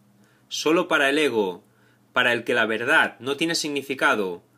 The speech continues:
parecen ser las ilusiones, y la desilusión,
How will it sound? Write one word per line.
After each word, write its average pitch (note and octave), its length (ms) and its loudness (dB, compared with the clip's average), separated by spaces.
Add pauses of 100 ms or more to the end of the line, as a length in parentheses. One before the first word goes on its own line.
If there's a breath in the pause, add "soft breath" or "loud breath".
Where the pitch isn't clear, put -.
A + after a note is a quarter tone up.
(380 soft breath)
parecen D#3 460 0
ser D3+ 180 0
las C#3+ 220 0
ilusiones, G#2 840 -6 (400 soft breath)
y A#2 80 -4
la A#2 140 2
desilusión, G#2+ 920 -2